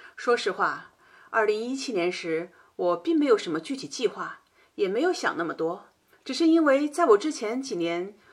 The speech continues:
我去中国各地讲座和交流，积累了一些粉丝。在微信群里，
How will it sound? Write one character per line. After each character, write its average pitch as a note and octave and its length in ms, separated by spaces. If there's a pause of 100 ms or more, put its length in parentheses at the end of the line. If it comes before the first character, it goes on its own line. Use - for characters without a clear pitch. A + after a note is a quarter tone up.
(140)
我 G3+ 120
去 A#3 440
中 D#4 280
国 C4+ 160
各 C#4 160
地 C4+ 200
讲 G3+ 200
座 B3+ 280
和 F#3+ 160
交 D4+ 260
流， F#3+ 360 (280)
积 D#4 180
累 C#4+ 140
了 D3 80
一 G#3 80
些 C#4 160
粉 - 220
丝。 - 400 (400)
在 G#3+ 260
微 D4 140
信 D4 160
群 A3 240
里， F3+ 320